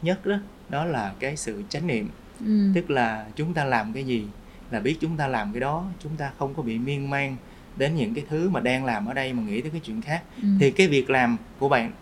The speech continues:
Speaker 1: là sẽ bị hư liền.
Speaker 2: Ừ.
Speaker 1: Ờ, thì cái đó không phải một mình Nhân nói không đâu, vì Nhân nói ở đây là cũng cái mà Nhân đã được học được và đã áp dụng rồi. Đó. Nếu mà tâm trí của mình không suy nghĩ về cái mình làm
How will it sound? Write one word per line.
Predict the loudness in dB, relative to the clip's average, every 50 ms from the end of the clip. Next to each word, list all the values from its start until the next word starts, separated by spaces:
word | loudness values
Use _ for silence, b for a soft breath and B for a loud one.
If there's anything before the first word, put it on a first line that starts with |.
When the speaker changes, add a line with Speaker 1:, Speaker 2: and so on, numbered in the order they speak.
| -16 -10 -4
Speaker 1:
là | -2 -2 -2 -2
sẽ | -4 -6 -4
bị | -4 -4
hư | -2 -2 -2 -2
liền. | -2 -2 -4 -6 -4 2
Speaker 2:
Ừ. | 4 4 6 6 4 2 0 -4 -8 -8
Speaker 1:
Ờ, | -6 -6 -6 -8 -12 -16 B B B B B 0
thì | 2 2 2
cái | 2 2 0 0
đó | 2 0 0 -2 -4 -8 -12 -18 -20 -20 -20 -20 -20 -20 -10
không | -2 0 2 2
phải | 2 2
một | 0 0 2
mình | 2 2 2
Nhân | 0 0 0
nói | -2 -2 0 0
không | -2 -2 0
đâu, | 0 0 0 -2 -4 -8 -10 -12 -10
vì | -10 -10 -10 -12 B B B B B B B -20 -20 -20 -20 -18 -8 -4
Nhân | 0 2 4 6
nói | 6 6 6
ở | 6
đây | 6 6 4
là | 4 2
cũng | 2 0 0 -2 -4 -6 -8 -12 -6 -2
cái | 0 2 2 4 4 4
mà | 4 4 4
Nhân | 4 2 2 4
đã | 4 4
được | 2 2 0 2
học | 0 0 0 -2 -6
được | -6 -6 -6 -8 -8
và | -8 -8 -8 -8 -10
đã | -8 -8 -6
áp | -4 -6 -6 -6 -4
dụng | -6 -4 -4 -4
rồi. | -4 -4 -6 -8 -8 -10 -14 -18 B B B B B -18 -14 -10
Đó. | -8 -8 -8 -10 -12 -16 B B B B B
Nếu | 0 2 4 4
mà | 4 4 4 2 0 2 2
tâm | 2 2 2
trí | 0 -2 -2
của | -2 -2 -2 0
mình | 0 0 0 0 -2 -2 -2 -4 -6 -6 -8 -10 -12 -4 2
không | 4 4 4
suy | 4 2 2
nghĩ | 2 2 0 0
về | 0 0 -2 -2 -2
cái | -2 -2 -2 0
mình | 0 0 2
làm | 2 2 2 0 -2 -4